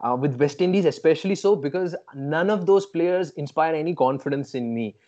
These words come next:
Uh, in the most recent warm-up, intra-squad warm-up match, I think their top, their most consistently picked t-, test batsmen are Braithwaite and, uh, Hope,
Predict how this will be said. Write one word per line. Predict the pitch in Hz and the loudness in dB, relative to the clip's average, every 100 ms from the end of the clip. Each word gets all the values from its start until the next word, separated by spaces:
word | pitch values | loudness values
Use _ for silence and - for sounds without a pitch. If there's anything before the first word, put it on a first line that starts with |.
| _ _ | _ _
Uh, | 127 127 127 | -2 0 2
in | 151 | 4
the | |
most | 156 175 - | 4 2 2
recent | 135 151 202 208 | 0 2 4 4
warm-up, | 170 151 160 170 | 4 4 2 0
intra-squad | 147 156 156 - 151 151 135 | 0 2 0 0 2 2 2
warm-up | 107 120 151 | -4 -2 -2
match, | 143 127 113 123 - _ _ - | -2 -4 -6 -10 -14 _ _ -10
I | 151 | -2
think | 196 | 2
their | 175 160 - - _ | 6 4 2 -8 _
top, | - 208 208 | -6 -4 -10
their | 165 160 | 0 2
most | 170 196 - _ _ _ _ | 2 0 -4 _ _ _ _
consistently | 151 147 175 - 202 196 | -4 -4 -6 -4 -2 -2
picked | - 196 - - - _ | 0 -4 -4 -20 -20 _
t-, | - - _ | -20 -20 _
test | 160 165 - | 0 0 0
batsmen | 143 143 - 160 151 160 | 0 0 -2 -4 -4 -2
are | 139 143 | -2 0
Braithwaite | 127 101 127 143 165 156 160 175 | -2 0 0 2 4 4 2 -2
and, | 143 135 135 131 127 | -6 -4 -4 -4 -2
uh, | 113 110 - - | -2 -4 0 6
Hope, | 175 - - | 6 6 -6